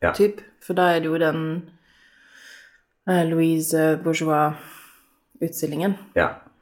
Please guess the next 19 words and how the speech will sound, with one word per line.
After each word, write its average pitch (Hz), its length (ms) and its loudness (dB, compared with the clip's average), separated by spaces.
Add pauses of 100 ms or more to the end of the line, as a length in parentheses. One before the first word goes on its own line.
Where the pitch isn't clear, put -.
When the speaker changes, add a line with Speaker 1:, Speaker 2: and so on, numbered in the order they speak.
(480)
Speaker 1:
Ehm, 101 500 2 (220)
men 104 120 4
fordi 113 160 6
at 95 100 4
det 110 120 4
også 107 180 4
er 92 40 6
vel 95 140 -2
ganske 85 800 2
klare 92 340 4
på - 80 -4
at 87 140 -4
vi 101 80 0
ikke 87 260 -2
kommer 82 160 -10
til 87 120 0
å - 80 -8
ta 90 180 0
med 82 240 0